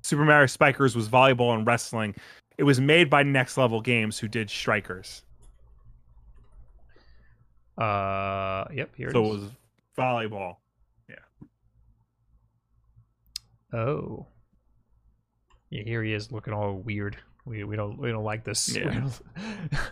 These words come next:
Speaker 2: it's like, no wonder they didn't, uh, make, they didn't, uh,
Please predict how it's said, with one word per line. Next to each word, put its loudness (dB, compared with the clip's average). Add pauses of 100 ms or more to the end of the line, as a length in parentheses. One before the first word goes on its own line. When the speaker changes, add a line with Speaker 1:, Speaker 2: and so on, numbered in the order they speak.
(120)
Speaker 2:
it's -10
like, -8
no -2
wonder -4
they -4
didn't, -6
uh, -4
make, -6 (580)
they -4
didn't, -6
uh, -4